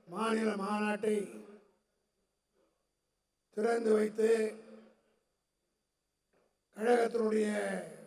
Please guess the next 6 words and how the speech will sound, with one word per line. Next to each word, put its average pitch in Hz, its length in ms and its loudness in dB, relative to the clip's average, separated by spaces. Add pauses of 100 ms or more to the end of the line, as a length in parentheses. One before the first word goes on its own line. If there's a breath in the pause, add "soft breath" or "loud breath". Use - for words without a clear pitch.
(1160)
இருவண்ண 226 480 2
கொடியை 214 420 -2 (2500)
என் 214 200 -6
வி 240 100 2
என் 233 260 -2
சோமு 226 340 6